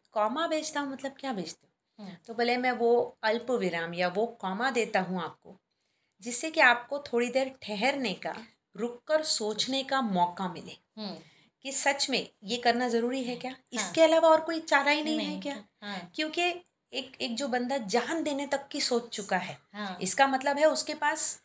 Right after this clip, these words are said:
Speaker 1: सारे ऑप्शंस उसने क्लोज कर रखे हैं,
Speaker 2: क्लोज
Speaker 1: तभी तो वो
Speaker 2: कर
Speaker 1: सोच रहा है कि लास्ट ऑप्शन है।
Speaker 2: हाँ।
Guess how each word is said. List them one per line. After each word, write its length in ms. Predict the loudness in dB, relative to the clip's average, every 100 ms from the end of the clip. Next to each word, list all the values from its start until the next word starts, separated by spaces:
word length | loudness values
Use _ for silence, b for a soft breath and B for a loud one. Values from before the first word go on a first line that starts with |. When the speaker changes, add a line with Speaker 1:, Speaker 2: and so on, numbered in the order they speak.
| _
Speaker 1:
सारे 220 | 0 2
ऑप्शंस 380 | 4 2 -2 -6
उसने 160 | -6 -6
क्लोज 300 | 0 0 2
कर 160 | 2
रखे 260 | 2 -2 -10
हैं, 140 | -18 _
Speaker 2:
क्लोज 140 | 0 0
Speaker 1:
तभी 80 |
तो 100 | 0
वो 60 | -2
Speaker 2:
कर 60 | -2
Speaker 1:
सोच 240 | -2 -2
रहा 80 | -2
है 60 |
कि 100 | -2
लास्ट 320 | -4 -4 -4 -6
ऑप्शन 240 | -6 -10
है। 180 | -10 -10
Speaker 2:
हाँ। 240 | -8 -8